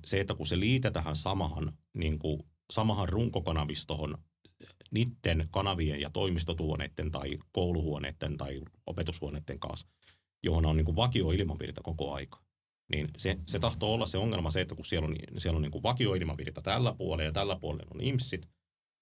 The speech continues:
niin se ilmamäärä, kun se, tai imsin ilmamäärä, kun se muuttuu, ja jos on painesäätöön,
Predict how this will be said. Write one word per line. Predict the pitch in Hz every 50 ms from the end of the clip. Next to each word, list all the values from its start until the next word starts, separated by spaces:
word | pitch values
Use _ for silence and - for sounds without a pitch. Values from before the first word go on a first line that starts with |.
| _ -
niin | - 80
se | 80 80 82 80 - -
ilmamäärä, | 123 127 139 139 123 113 101 90 87 82 80 82
kun | - 82
se, | - - 85 80 82
tai | 82 80 78
imsin | 80 110 120 127 123 110 90 90
ilmamäärä, | 101 110 101 95 87 82 76 73 71
kun | - -
se | - 78
muuttuu, | 80 90 92 85 80 - _ - - - - _ _ _ _ _ _ _ _ _ _ - -
ja | 80 76 - -
jos | - 82 - 95
on | 87 82
painesäätöön, | 87 92 92 80 78 78 - 76 73 73 - - - -